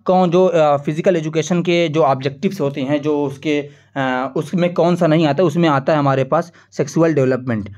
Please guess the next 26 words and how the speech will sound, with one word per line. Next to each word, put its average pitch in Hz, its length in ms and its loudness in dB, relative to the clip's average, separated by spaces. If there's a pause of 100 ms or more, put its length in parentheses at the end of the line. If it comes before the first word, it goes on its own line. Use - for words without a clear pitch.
(160)
ठीक 254 140 -2
है, 220 80 2
तो 170 100 0
ये 170 120 4
हमारे 165 260 2
पास 170 220 0
उसके 180 240 -2
बाद 170 240 0
है 185 220 0 (240)
कि 196 180 0
"sport 185 440 2 (120)
are 156 120 0
the 180 240 2 (320)
mean 165 400 4
of", 123 160 0 (160)
स्पोर्ट 202 460 0
क्या 180 100 2
होता 123 240 0
है 113 60 -2
basically? 113 400 -4 (280)
जो 190 140 4
स्पोर्ट 185 320 2
होता 175 280 2
है 180 80 2
वो 180 220 2
basically, 160 540 2